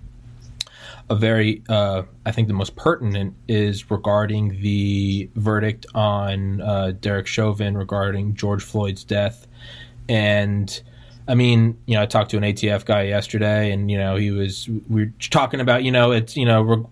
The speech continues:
regardless of, like, what the outcome was, it's, you know, it's still better than, like, Soviet Russia, where at least we can go out and, you know, make our voices heard without being mowed down. However, it's, uh,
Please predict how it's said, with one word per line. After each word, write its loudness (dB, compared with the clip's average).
regardless 4
of, 0
like, 0
what 2
the 2
outcome 2
was, 4
it's, -6
you 2
know, 0
it's -6
still 0
better 2
than, 0
like, -2
Soviet 0
Russia, 0
where 0
at -2
least -2
we 2
can -2
go 0
out 2
and, -2
you 0
know, -4
make -2
our -2
voices -2
heard 2
without -2
being -2
mowed 0
down. 0
However, 2
it's, 0
uh, 6